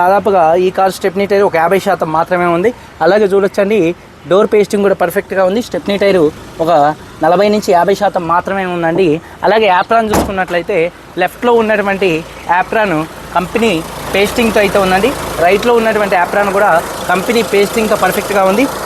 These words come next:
రేడియేటర్ పట్టీ కూడా ఎటువంటి డ్యామేజ్ అయితే కాలేదు. ఎక్కడ ఇంజన్ నుంచి ఎటువంటి ఆయిల్ లీకులు అయితే లేవు. ఇంజన్ యొక్క నాయిస్ కూడా చాలా సైలెంట్గా అయితే ఉంది. ఎటువంటి స్టార్టింగ్ ట్రబుల్ అయితే లేదండి. బానెట్ పేస్టింగ్ కూడా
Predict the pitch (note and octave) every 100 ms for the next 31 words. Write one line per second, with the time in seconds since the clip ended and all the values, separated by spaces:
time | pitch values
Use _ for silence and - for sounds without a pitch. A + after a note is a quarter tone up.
0 | - E3+ G#3+ B3 B3 A3 G3 F3+ A3 G3+
1 | G3 F3 F3 - - F3 A3+ A#3+ A#3+ F3+
2 | F#3 - - E3+ F#3+ A3+ A#3 A3 G3+ G3
3 | G3 C4 D4 - - F3+ C4 B3+ G3+ F#3+
4 | A3 B3 A#3+ A3+ A3 F#3+ A3+ A#3 G#3 F3
5 | G#3+ A3 A3 G#3+ G3 F#3+ F#3+ B3 G3+ G#3+
6 | A3 A3 F3+ F#3+ G3 G#3 F3+ F#3 F3 E3
7 | D#3+ - - - G3+ A#3 A#3 A3+ G3+ G3+
8 | G#3 C#4+ - - F3+ A#3 B3+ A#3+ - F#3+
9 | G3+ A#3 G#3+ G#3 G3+ F#3 G3 F3+ F3 A3+
10 | F#3+ - - - F3+ G#3 A#3+ - G#3+ A3+
11 | G3+ G#3